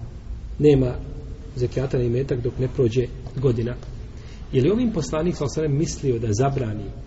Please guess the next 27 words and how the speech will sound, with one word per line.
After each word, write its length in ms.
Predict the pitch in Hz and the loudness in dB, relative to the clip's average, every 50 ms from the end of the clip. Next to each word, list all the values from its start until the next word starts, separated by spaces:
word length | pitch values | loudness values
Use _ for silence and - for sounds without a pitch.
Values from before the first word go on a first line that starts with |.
| - - | -10 -6
da 120 | - 113 110 | -2 0 2
nema 400 | 123 151 165 160 135 117 107 104 | 2 4 4 2 2 0 0 -2
zekijata 640 | 104 117 107 - - 131 113 113 120 123 - - 117 - - - - - - | -2 -4 -4 -2 -2 -2 -2 -2 -4 -6 -8 -8 -10 -10 -10 -10 -8 -4 0
dok 200 | - 131 131 - - - - - - - - - - - - - - - - - - - - - - - - - - - - - - - - | 2 2 2 2 -2 -6 -8 -8 -8 -8 -8 -8 -8 -8 -8 -8 -8 -8 -8 -8 -8 -8 -8 -8 -8 -6 -8 -6 -6 -8 -8 -6 -6 -6 -4
ne 80 | - 113 | -4 -2
pregodini 640 | - - 135 131 127 147 131 131 127 127 120 113 - | 2 2 2 4 4 4 4 4 2 2 0 -2 0
imetak? 400 | - 120 110 113 127 - - - - - - - - - - - - - - - - - - - - - - - | 2 2 4 4 2 0 -2 -6 -8 -8 -8 -8 -8 -8 -10 -10 -10 -10 -10 -10 -12 -12 -12 -12 -12 -12 -4 0
Ha? 340 | - 349 - - - 143 180 180 359 - - - - - - 202 - - - - - | 2 2 2 2 2 4 4 2 2 0 0 0 -2 0 0 -2 -2 -2 -4 -2 6
Ili 200 | 180 180 190 214 | 8 10 10 12
je 100 | 214 208 | 12 10
mislio 440 | 214 262 247 220 - 233 240 214 202 | 10 10 6 6 6 8 8 8 8
pojasniti 800 | - - 175 165 175 180 190 233 262 226 - - 240 - - 214 | 8 6 6 8 8 6 6 4 4 2 4 2 2 4 4 4
nama 180 | 240 240 226 220 | 6 6 6 6
vrijeme 480 | 180 151 165 160 170 180 180 165 143 | 8 8 10 10 10 10 8 8 6
kada 160 | - 143 147 | 4 2 2
se 140 | 139 - - | 2 2 0
daje? 260 | 135 139 139 139 139 143 - - - - - - - - - - - - - - - - - | -2 -2 -2 -2 -4 -8 -10 -10 -12 -12 -12 -12 -12 -12 -12 -12 -12 -12 -12 -10 -10 -6 -4
Pojasniti 500 | 269 277 285 254 220 - - 143 - 147 | -4 -2 -2 -2 -2 -2 -4 -6 -6 -4
vrijeme. 240 | 135 131 123 120 127 | -2 -2 0 0 0
Nije 120 | 160 202 | -2 -2
nikako 340 | 226 240 - - 247 - 214 | -2 -4 -4 -4 -4 0 2
mislio 240 | 214 214 - 208 190 | 2 2 2 4 4
da 100 | 185 175 | 4 4
zabrani 500 | 147 160 202 208 190 202 180 156 147 131 | 6 6 6 6 6 6 4 6 4 4
davanje 340 | 135 127 131 135 135 131 120 | 4 2 2 2 2 2 2
zekijata 380 | 120 120 - 127 123 120 - | 0 -2 -2 -2 -4 -4 -4
prije. 260 | - - 123 123 120 | -4 -4 -4 -4 -4